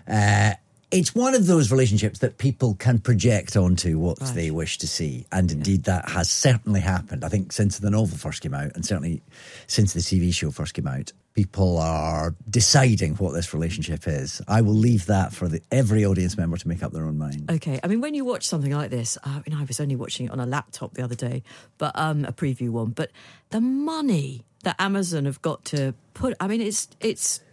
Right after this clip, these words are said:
Speaker 2: brilliant. It's slick. It's got colour. The action sequences are incredible.
Speaker 1: Yeah.
Speaker 2: Are you aware of that when you're making it, that
Speaker 1: Oh,
Speaker 2: this is
Speaker 1: sure.
Speaker 2: super glossy?
Speaker 1: Oh, it feels like a Rolls-Royce production to be part of, f-, certainly. Um, uh,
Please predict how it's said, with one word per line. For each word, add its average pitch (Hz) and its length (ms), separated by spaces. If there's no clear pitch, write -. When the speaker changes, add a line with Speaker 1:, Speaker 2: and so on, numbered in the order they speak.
Speaker 2:
brilliant. 208 460
It's - 160
slick. - 640
It's - 160
got - 300
colour. 226 340
The 185 140
action 226 340
sequences 208 580
are 202 120
incredible. 202 480
Speaker 1:
Yeah. 98 240
Speaker 2:
Are 254 60
you 320 200
aware 330 340
of 147 100
that 135 180
when 156 120
you're 160 140
making 175 360
it, 107 140
that 139 140
Speaker 1:
Oh, - 60
Speaker 2:
this 339 140
is - 80
Speaker 1:
sure. 403 100
Speaker 2:
super 240 420
glossy? 156 480
Speaker 1:
Oh, 240 80
it 233 100
feels 262 340
like 175 180
a 135 100
Rolls-Royce 110 580
production 95 440
to - 80
be 90 100
part 87 260
of, 65 320
f-, 107 280
certainly. 76 580
Um, 90 440
uh, 107 100